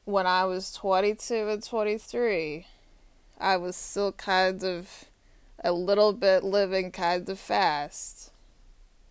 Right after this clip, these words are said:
And I was living in Los Angeles. I really, I really faltered. I had a hard time. I ended up having to move back to Texas.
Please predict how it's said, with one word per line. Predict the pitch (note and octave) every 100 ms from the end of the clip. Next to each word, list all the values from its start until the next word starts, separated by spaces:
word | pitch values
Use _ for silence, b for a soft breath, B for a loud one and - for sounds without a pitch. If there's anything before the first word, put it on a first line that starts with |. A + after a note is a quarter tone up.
| _ - -
And | G#3 F3+ F#3 F3 - -
I | F#3
was | F#3 F#3+
living | F#3+ F#3+ G3
in |
Los | F#3 E3+ -
Angeles. | G3+ A#3 G#3+ F#3 E3+ E3+ F#3+ - - b b b b b b b -
I | A#3 B3
really, | G#3+ G3+ G3 F3+ F3 - -
I | G3+ G3+
really | F#3 F3+ F3
faltered. | F3 F3 F3 F3 - D#3+ D3 - B B B
I | - G3+
had | G3+ G3+ F3+
a | E3+
hard | F#3 G3 F#3+
time. | - F#3+ F3+ E3 D3+ - b b b b - - - _ _ -
I | A3+ G#3+
ended | G#3 G3+
up | G3+
having | G#3 G3 F#3+ - -
to | F#3
move | F#3 F#3 F#3+
back | F3+ F3+ F3
to | E3
Texas. | - F3 E3+ - E3+ F3 -